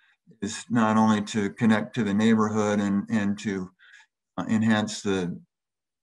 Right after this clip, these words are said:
stormwater management at the edge of the Millbrook, but it also provides us our accessible path,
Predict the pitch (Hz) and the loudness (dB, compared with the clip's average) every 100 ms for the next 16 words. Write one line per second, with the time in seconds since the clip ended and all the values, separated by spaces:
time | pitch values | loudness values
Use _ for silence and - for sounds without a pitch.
0 | _ _ _ - 117 107 104 101 101 107 | _ _ _ -4 0 2 2 2 2 4
1 | 113 113 110 113 104 98 104 98 92 107 | 6 6 4 2 0 -2 -2 -2 -2 -4
2 | 98 92 101 95 127 123 117 104 98 - | -4 -4 -4 -4 0 2 4 2 -2 0
3 | 117 110 110 113 110 113 101 117 101 101 | 2 2 2 0 0 -2 -4 -4 -2 -2
4 | 95 107 95 - - _ - - _ _ | -2 -4 -6 -8 -20 _ -20 -20 _ _
5 | 98 98 90 - 113 98 - 101 - 113 | -6 -4 -4 -8 -6 -6 -8 -12 -8 -4
6 | 101 98 - | -2 -4 -8